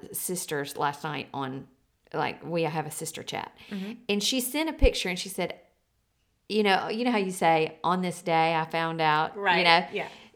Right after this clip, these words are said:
Speaker 1: She was like, "Did y'all know the size of a wolf? Here is a picture of an Alaskan husky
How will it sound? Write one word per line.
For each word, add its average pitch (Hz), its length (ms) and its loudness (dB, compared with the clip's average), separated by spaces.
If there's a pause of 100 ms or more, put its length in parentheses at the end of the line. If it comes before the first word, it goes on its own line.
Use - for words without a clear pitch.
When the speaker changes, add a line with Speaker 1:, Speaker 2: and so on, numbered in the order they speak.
(220)
Speaker 1:
She - 160 -2
was 202 160 2
like, 165 360 2 (440)
"Did 180 160 -4
y'all 185 140 0
know 254 80 -2
the 262 100 -10
size 160 300 -6
of 151 80 -10
a 143 40 -8
wolf? 139 420 -8
Here 226 220 2
is 269 140 2
a 269 60 0
picture 180 420 -2
of 156 300 0
an 156 200 -2
Alaskan 160 540 -2
husky 165 640 -8